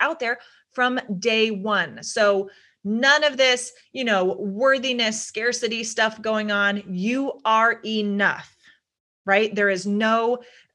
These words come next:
im-, imaginary benchmark that you need to cross before you are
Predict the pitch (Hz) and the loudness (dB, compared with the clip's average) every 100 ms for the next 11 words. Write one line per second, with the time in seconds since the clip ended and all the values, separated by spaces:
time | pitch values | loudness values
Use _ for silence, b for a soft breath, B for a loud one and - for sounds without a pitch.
0 | - 214 190 214 208 208 214 226 226 220 | -4 -2 -2 -2 -2 4 4 2 -2 0
1 | 214 208 202 196 208 196 185 175 - 202 | 0 0 -2 -2 -2 -2 -2 -4 -4 -2
2 | 202 190 180 196 180 175 185 180 - 190 | -2 -4 -4 0 0 0 -8 -10 -4 -2
3 | 196 196 190 185 175 160 | -2 -2 -4 -2 -2 -4